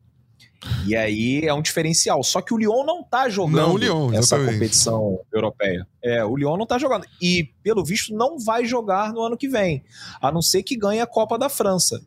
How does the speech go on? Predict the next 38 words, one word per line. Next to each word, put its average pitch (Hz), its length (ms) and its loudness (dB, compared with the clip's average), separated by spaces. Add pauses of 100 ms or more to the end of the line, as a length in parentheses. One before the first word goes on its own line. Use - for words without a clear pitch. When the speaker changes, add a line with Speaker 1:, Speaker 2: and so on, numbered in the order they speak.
Speaker 1:
Eles 113 200 2
Speaker 2:
Isso. 139 140 4
Speaker 1:
até 175 240 0
passaram 143 540 -2
pro, 107 500 -2
pra 95 300 -2 (180)
fase 117 220 4
seguinte, 117 300 0
eu 135 40 2
não 123 80 0
sei 123 300 0 (360)
em 92 60 -4
qual 127 200 0
situação 120 400 -4
lá, 131 80 0
porque 143 160 -6
na 123 140 0
França, 147 500 0 (420)
eu 113 80 0
acho 120 140 0
que 143 220 -2
a 120 80 0
Copa 151 320 -4
da 127 100 0
França 147 300 -2
é - 20 0
disputada 147 380 -2
por, - 100 -12
tipo, - 280 -10
por 143 280 -2
oitocentos 165 640 0
clubes. 117 520 -4
É, 104 300 0
é, 92 60 -2
são 139 200 0
muitos 139 280 0
clubes 143 320 -2
mesmo. 156 360 -2